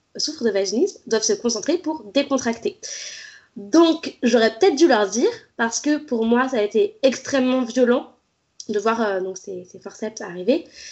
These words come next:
Euh, je me suis dit, c'est, c'est, c'est, c'est, là, c'est trop intrusif pour moi. Et j'ai paniqué, j'ai serré les jambes, j'ai attrapé Thibaut en pleurant, en lui disant, « C'était pas censé se passer comme ça,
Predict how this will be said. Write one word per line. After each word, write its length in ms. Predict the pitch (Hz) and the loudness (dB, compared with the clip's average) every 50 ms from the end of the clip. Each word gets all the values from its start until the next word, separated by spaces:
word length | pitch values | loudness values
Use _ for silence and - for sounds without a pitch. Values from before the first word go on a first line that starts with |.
| - - _ - 220 | -20 -20 _ -2 0
Euh, 640 | 208 202 196 190 190 185 180 185 185 185 185 185 190 196 185 - | 0 2 2 0 0 0 -2 -2 -2 -2 -2 -2 -4 -6 -8 -6
je 80 | - 196 | -4 -4
me 40 | 180 | -2
suis 120 | - 196 | -2 -4
dit, 280 | 180 208 233 240 240 233 | 0 2 4 6 6 4
c'est, 420 | 233 - 226 208 202 196 196 190 - | 4 2 4 4 6 4 4 0 -2
c'est, 380 | - 202 196 190 190 185 185 - _ _ _ _ _ _ | -2 0 0 2 2 0 -2 -8 _ _ _ _ _ _
c'est, 640 | _ _ - _ - - - - 208 - 240 233 | _ _ -20 _ -16 -8 0 0 4 6 6 4
c'est, 400 | 226 - 220 202 - - - - | 4 4 -2 -8 -8 -12 -2 2
là, 100 | 233 247 254 - | 2 2 2 2
c'est 120 | 254 240 | -2 -4
trop 340 | - - - 269 277 277 262 247 233 - | -6 -6 -2 2 4 4 4 4 2 2
intrusif 540 | 240 240 240 - 277 254 226 233 240 - | 0 0 0 -2 -2 -2 -2 -2 -4 -4
pour 200 | - 247 226 214 | -4 -2 -2 2
moi. 240 | 226 240 277 311 302 | 4 4 4 6 4
Et 20 | 269 | 2
j'ai 120 | 226 220 | 0 0
paniqué, 600 | - 240 226 226 233 220 214 - 269 285 302 302 | 0 0 0 0 0 -4 -2 0 0 2 2 2
j'ai 120 | 247 220 | 0 -2
serré 280 | 202 - - 262 254 247 | -4 -2 -2 0 2 2
les 100 | 220 208 | 2 2
jambes, 360 | 202 233 240 269 285 294 262 - | 2 2 2 2 2 0 -2 -4
j'ai 80 | - - _ _ - - | -8 -12 _ _ -2 0
attrapé 440 | 233 233 233 - 247 240 254 254 | 0 0 2 0 -2 0 0 -2
Thibaut 360 | 240 - - 240 208 240 254 220 | -2 -4 -8 -6 -2 0 0 0
en 80 | 185 | -2
pleurant, 320 | - - 262 269 262 269 269 | -4 0 0 2 4 4 2
en 40 | 254 | 2
lui 100 | 214 202 | 0 -2
disant, « 320 | 185 202 233 233 202 190 - - - - - - - - | -6 -4 -2 -2 -4 -4 -6 -12 -16 -16 -16 -16 -18 -20
C'était 260 | - - 330 - 285 | -8 -8 -6 -4 -4
pas 140 | 277 285 - | -4 -4 -4
censé 240 | - 302 247 - 294 | -4 -4 -4 -4 -4
se 40 | - | -4
passer 240 | - 240 - 240 233 | -6 -4 -2 -2 -2
comme 140 | 214 202 | -2 -4
ça, 140 | 240 349 381 | -2 -2 -2